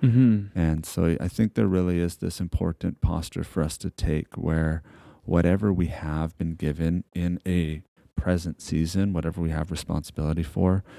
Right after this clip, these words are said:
Speaker 2: you know, treat it with great value,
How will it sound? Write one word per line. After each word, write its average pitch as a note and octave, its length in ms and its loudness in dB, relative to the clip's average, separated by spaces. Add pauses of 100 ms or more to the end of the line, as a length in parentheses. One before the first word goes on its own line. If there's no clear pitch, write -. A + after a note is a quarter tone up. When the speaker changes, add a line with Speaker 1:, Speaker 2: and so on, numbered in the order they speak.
(320)
Speaker 2:
you F2 120 2
know, E2+ 240 4 (1000)
treat F#2+ 280 6
it A2 240 2
with E2 540 -4 (480)
great F2 300 4
value, D2 520 -6